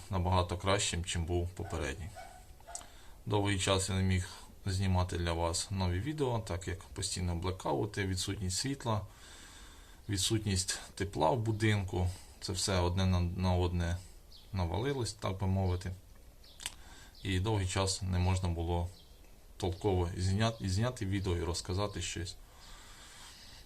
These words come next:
На да-, на даний час трішки блекаути спали, світло ви-, вимикають, але доволі рід-, рідше вже. Надіємося, що скоро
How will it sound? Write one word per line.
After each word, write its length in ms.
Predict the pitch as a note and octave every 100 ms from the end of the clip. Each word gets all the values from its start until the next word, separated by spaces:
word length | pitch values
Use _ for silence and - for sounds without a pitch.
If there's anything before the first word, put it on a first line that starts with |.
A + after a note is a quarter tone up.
| - A#2
На 120 | G2+
да-, 340 | G2+ G#2+ G2+
на 140 | G#2+ G#2
даний 300 | G#2+ G#2 F#2+
час 400 | - F2+ - - - -
трішки 460 | G2+ F#2 - F#2+ F#2 -
блекаути 600 | G2 F#2 F2+ F2 E2+ F2+
спали, 440 | - C#3 C#3 G2+ - -
світло 340 | - F#2 F2
ви-, 120 | F2+
вимикають, 720 | F#2 F2+ F2+ F2+ B2 F#2+ F2+
але 280 | F#2 E2 F2 F2+ - - - - -
доволі 560 | F#2+ F2+ F2+ F2 E2+ F2 - -
рід-, 340 | G2+ B2+ D3+ -
рідше 400 | B2+ D3 - A#2
вже. 400 | A2 G2+ G#2 F#2+ - - - - - -
Надіємося, 560 | - F#2 G2+ F#2+ F#2 F2
що 180 | - F#2+
скоро 440 | - G#2 F2+ F2